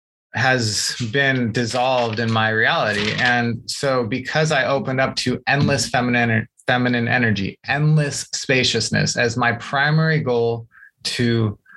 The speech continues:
just be neutral, honestly, was the first thing, is just be okay. Like, I'm just going to be with this energy.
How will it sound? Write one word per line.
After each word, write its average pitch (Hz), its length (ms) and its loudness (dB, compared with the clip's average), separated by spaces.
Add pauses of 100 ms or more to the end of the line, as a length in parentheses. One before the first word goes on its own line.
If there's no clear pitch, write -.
(600)
just 156 420 2
be 143 360 2 (720)
neutral, 117 560 -2
honestly, 123 560 0
was 107 180 0
the 110 100 -2
first 160 420 0
thing, 98 260 2
is 110 100 2
just 113 240 -2
be 135 200 2
okay. 117 600 0
Like, 101 220 0
I'm 107 140 2
just 113 180 0
going 117 220 4
to 113 200 0
be 120 300 0
with 123 180 0
this 131 260 -2
energy. 110 680 2